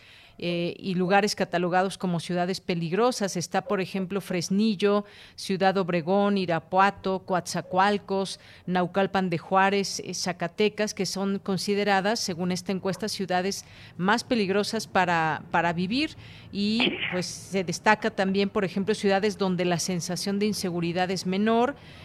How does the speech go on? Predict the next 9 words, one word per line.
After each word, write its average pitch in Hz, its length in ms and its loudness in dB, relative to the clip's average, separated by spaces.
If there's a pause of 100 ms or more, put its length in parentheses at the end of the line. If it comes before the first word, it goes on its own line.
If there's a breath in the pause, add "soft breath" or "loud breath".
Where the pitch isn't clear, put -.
(120)
y 196 180 2
en 196 140 4
estas, 214 600 0
eh, 190 180 -2
encabeza 185 640 0
San 180 220 -2
Pedro 185 300 0
Garza 185 560 2
García, 196 800 0